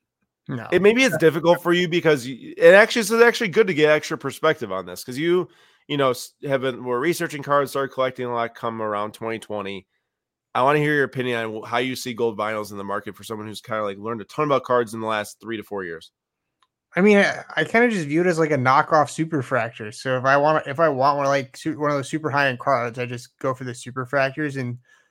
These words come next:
Speaker 1: I, I told you this when I, uh, not, not trying to stroke my ego or anything, but when I hit two superfractors in, uh, one of our breaks, but those cards just, they're just so cool and they hit different. And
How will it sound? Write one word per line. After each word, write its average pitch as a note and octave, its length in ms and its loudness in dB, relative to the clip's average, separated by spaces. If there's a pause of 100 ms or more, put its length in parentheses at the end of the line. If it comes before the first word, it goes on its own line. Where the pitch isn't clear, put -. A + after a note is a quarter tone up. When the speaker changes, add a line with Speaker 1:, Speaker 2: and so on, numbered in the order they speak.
(380)
Speaker 1:
I, C#3 220 0
I C3+ 100 0
told D#3+ 220 4
you D#3 80 6
this C3+ 180 0
when C#3 100 0
I, B2+ 360 -2 (340)
uh, C3 140 0
not, C#3 200 -4
not D3+ 300 0
trying D3+ 220 -6
to C3 100 -4
stroke C3 240 -6
my B2+ 180 -2
ego B2+ 180 -6
or A2 120 -8
anything, B2 280 -12
but B2 60 -10
when A#2+ 120 -6
I - 20 -8
hit B2+ 160 -10
two C#3 180 -2
superfractors B2 840 -8
in, A2+ 160 -12
uh, G2+ 220 -8
one B2 200 -8
of B2 80 -6
our A#2+ 100 -2
breaks, B2+ 540 -6
but A#2+ 200 -4 (320)
those F3 200 0
cards D#3+ 480 6
just, C#3+ 260 -6 (120)
they're D#3 260 0
just E3 360 -4
so D#3+ 340 6
cool C#3+ 520 2
and C#3 140 -4
they C3+ 100 -2
hit D3 200 -2
different. D#3 560 -2 (120)
And C#3 300 -6